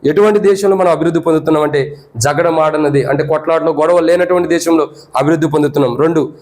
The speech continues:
ఎడమ కలుగు చేయబడినటువంటి దేశంలో, అంటే, అంటే దూరముగా చేయబడినటువంటి దేశంలో, విడుదల పొందినటువంటి దేశంలో, విమోచించబడినటువంటి దేశంలో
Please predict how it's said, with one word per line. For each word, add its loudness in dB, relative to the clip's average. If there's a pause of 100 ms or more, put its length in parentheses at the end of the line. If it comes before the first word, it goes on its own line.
(180)
ఎడమ 2
కలుగు 0
చేయబడినటువంటి 0
దేశంలో, 0
అంటే, -2 (280)
అంటే 0 (120)
దూరముగా 2 (100)
చేయబడినటువంటి 0
దేశంలో, 0 (240)
విడుదల 2
పొందినటువంటి 0
దేశంలో, 0 (200)
విమోచించబడినటువంటి 0
దేశంలో 0